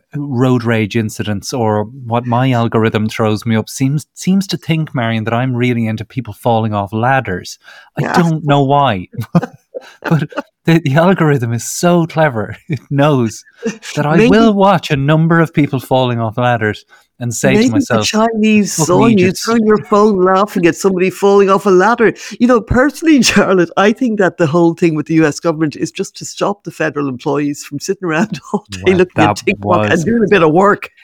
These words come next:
Speaker 1: That was my question, and that was
Speaker 2: Yeah.
Speaker 1: where I was going with this addictive substance remarks. That,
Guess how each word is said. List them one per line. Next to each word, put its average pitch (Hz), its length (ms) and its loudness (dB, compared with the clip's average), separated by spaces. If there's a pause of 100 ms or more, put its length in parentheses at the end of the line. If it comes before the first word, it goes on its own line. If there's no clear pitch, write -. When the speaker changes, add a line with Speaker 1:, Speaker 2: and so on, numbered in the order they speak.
(200)
Speaker 1:
That 139 360 0
was 135 420 0
my 135 180 0
question, 143 640 -4
and 107 200 -6
that 139 180 0
was 135 300 2
Speaker 2:
Yeah. 147 80 0
Speaker 1:
where 123 100 2
I 113 40 2
was 113 160 -2
going 170 360 0
with 135 160 -4
this 101 280 -4
addictive 113 440 -6
substance 160 640 -6
remarks. 98 480 -6
That, 139 180 -2